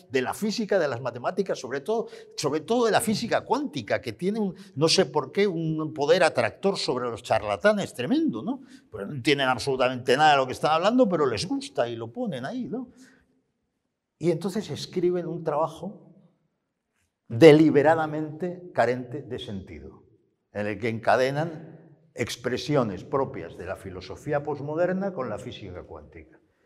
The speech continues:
Sin ningún sentido. Cogen este trabajo, lo envían a Social Text, que es una revista de gran prestigio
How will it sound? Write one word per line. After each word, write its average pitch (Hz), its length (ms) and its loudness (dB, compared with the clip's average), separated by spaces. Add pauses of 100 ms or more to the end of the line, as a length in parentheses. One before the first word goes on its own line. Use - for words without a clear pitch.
(440)
Sin 190 300 6
ningún 208 260 4
sentido. 95 640 -8 (460)
Cogen 170 340 6
este 131 220 -2
trabajo, 156 480 2
lo 131 100 2
envían 135 400 -2
a 113 60 -2
Social 110 480 -8
Text, 160 420 -6
que 107 80 -12
es - 180 -14
una 90 220 -20
revista 123 560 -8 (320)
de 110 140 -8
gran 180 260 10
prestigio 156 800 -4